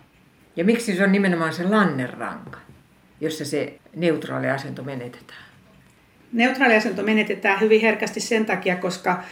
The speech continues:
Speaker 2: siinä on helppo pyöristää selkää. Ja jos huono liikkuvuus lonkissa, kireät lihakset takareidessä esimerkiksi vetää lantiota taaksepäin, jolloin se alaselän pitää pyöristyä. Ja tää on niin kuin monen tämmöisen liikeketjun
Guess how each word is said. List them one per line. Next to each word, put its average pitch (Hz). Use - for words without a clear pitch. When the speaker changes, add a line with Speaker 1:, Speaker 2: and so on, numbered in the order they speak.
Speaker 2:
siinä 202
on 214
helppo 233
pyöristää 185
selkää. 180
Ja 202
jos 196
huono 226
liikkuvuus 214
lonkissa, 220
kireät 247
lihakset 190
takareidessä 190
esimerkiksi 185
vetää 196
lantiota 190
taaksepäin, 185
jolloin 185
se 202
alaselän 190
pitää 196
pyöristyä. 208
Ja 180
tää 226
on 226
niin 220
kuin 214
monen 247
tämmöisen 202
liikeketjun 226